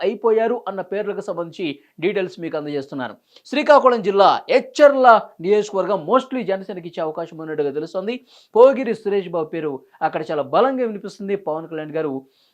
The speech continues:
దాదాపు అక్కడ కన్ఫర్మ్ ఈ వే-, అభ్యర్థిని చేసే అవకాశం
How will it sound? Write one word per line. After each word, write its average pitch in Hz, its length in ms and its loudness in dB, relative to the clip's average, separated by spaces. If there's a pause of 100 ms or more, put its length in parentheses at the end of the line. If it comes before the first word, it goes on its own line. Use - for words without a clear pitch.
(120)
దాదాపు 185 340 2
అక్కడ 160 340 2 (240)
కన్ఫర్మ్ 240 580 -2 (180)
ఈ 175 240 -2
వే-, 175 300 -4
అభ్యర్థిని 165 460 -2
చేసే 151 260 -6
అవకాశం 147 500 -6